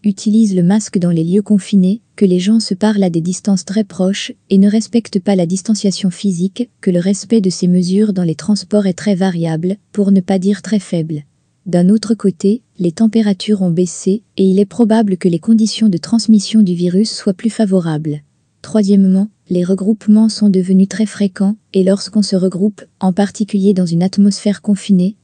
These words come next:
sans le respect des mesures de distanciation et des mesures barrières, notamment le port du masque et l'hygiène des mains,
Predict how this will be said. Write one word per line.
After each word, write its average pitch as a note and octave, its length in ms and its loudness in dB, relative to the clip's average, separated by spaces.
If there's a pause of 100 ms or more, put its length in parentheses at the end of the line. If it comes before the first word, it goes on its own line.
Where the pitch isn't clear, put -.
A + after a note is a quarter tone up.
sans G3+ 220 -2
le F3 100 2
respect F#3+ 400 0
des F3+ 100 0
mesures F#3+ 400 2
de E3 80 -4
distanciation G3 720 -2
et F#3 120 -2
des E3 100 0
mesures F#3+ 380 2
barrières, F#3+ 500 0
notamment G3+ 420 2
le F3 140 2
port G#3 260 0
du F3 120 -2
masque G3 360 0
et F#3+ 80 2
l'hygiène F#3+ 480 2
des E3 120 0
mains, E3 260 -2